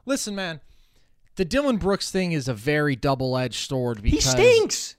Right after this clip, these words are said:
Speaker 1: He doesn't. He's one of the best man perimeter defenders in basketball. He's a clamp.
Speaker 2: He's ugly.
Speaker 1: Well, sure. And he's erratic, and he should shoot the ball less. Like, he should not be taking fifteen shots a game.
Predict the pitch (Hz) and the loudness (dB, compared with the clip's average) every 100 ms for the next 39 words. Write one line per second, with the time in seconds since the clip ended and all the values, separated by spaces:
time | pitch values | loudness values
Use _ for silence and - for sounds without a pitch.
0 | _ - 147 147 139 117 104 127 120 156 | _ -8 -6 -2 -2 -2 -6 -8 -6 -4
1 | 165 139 113 131 123 - - 127 123 117 | -2 -4 -2 -4 -4 -10 -10 -6 -6 -8
2 | 127 117 110 104 117 110 101 101 98 95 | -12 -12 -12 -10 -10 -10 -12 -8 -6 -6
3 | - - 64 - _ _ - 139 - - | -8 -16 -16 -18 _ _ -8 -6 -4 -8
4 | - 139 131 302 285 320 277 294 233 147 | -6 -2 0 4 6 6 6 2 2 -2
5 | - - 131 123 117 113 _ - - 151 | -8 -4 0 2 0 -6 _ -10 -6 -2
6 | 123 85 _ _ _ - 123 127 131 127 | -2 -4 _ _ _ -2 0 0 0 0
7 | 127 120 92 - - 127 120 127 143 127 | 2 2 0 -8 -8 -6 -4 -2 -2 -2
8 | 156 143 120 123 120 104 92 87 - - | -4 -4 -2 0 0 -2 -8 -10 -14 -10
9 | 110 - 131 - 131 123 120 117 120 117 | -12 -8 -10 -6 -4 -4 -4 -8 -8 -8
10 | 110 127 - 127 113 120 113 110 113 104 | -8 -8 -8 -10 -4 -4 -4 -6 -6 -6